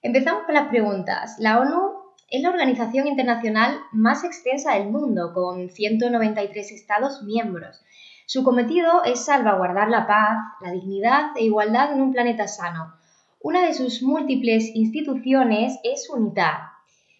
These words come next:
¿Cuál es la misión de esta institución de la onu, Débora?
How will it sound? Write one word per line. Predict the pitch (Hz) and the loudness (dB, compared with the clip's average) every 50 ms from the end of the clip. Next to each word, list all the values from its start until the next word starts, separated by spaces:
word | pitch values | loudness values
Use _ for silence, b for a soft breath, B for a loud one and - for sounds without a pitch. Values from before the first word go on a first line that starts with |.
| _ _ _ | _ _ _
¿Cuál | - 320 381 440 | 2 2 2 2
es | 415 392 | 2 2
la | 403 381 | 0 0
misión | 349 320 320 - - 294 302 294 294 294 277 | 0 -2 -4 -4 0 4 4 4 6 4 2
de | 277 | 0
esta | 262 269 262 | 0 0 -2
institución | 240 220 226 226 220 214 - 226 208 202 | -4 -4 -4 -6 -6 -6 -4 -4 -4 -2
de | 196 | -2
la | 190 180 190 | -2 -2 0
onu, | 233 277 294 240 208 196 175 | 0 0 0 0 -2 -2 -2
Débora? | 175 175 170 185 240 - - - - | -4 -2 -2 -2 -4 -4 -6 -12 -20